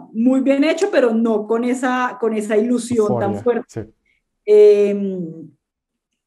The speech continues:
Speaker 1: y pues nos llamaron, ante-, de hecho yo estaba en México, estaba en Guadalajara cuando nos llamaron a la primera entrevista, y pues como que no lo podíamos creer, estaba ya empezando el tema de la pandemia, que si encerraban, que si no cerraban.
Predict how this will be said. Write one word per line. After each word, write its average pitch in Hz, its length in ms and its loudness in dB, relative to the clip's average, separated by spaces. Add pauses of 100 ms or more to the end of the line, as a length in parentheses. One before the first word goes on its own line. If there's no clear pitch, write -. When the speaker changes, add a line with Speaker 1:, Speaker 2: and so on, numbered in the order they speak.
(100)
Speaker 1:
y 226 180 -2
pues - 460 -4
nos 202 180 -4
llamaron, 202 680 -2
ante-, 208 320 -2
de 208 100 0
hecho 208 160 -2
yo 220 80 2
estaba 226 280 -2
en 233 100 0
México, 247 340 0
estaba 196 240 -6
en 202 80 -8
Guadalajara 208 580 0
cuando 220 200 -6
nos 208 100 -6
llamaron 185 260 -4
a 202 40 -4
la 214 100 -4
primera 202 300 -4
entrevista, 190 640 -4 (640)
y - 60 -16 (100)
pues 190 160 -8
como 202 220 -6
que 196 140 -6
no 196 100 -4
lo 190 140 -2
podíamos 214 360 -2
creer, 214 440 2
estaba 208 260 -4
ya 196 120 -2
empezando 220 580 -2
el 214 80 -4
tema 214 220 -2
de 214 60 -2
la 220 140 -4
pandemia, 202 680 -2
que 208 120 -6
si 208 120 -8
encerraban, 190 640 -4
que 202 100 -10
si 208 140 -12
no 180 140 -8
cerraban. 208 680 -4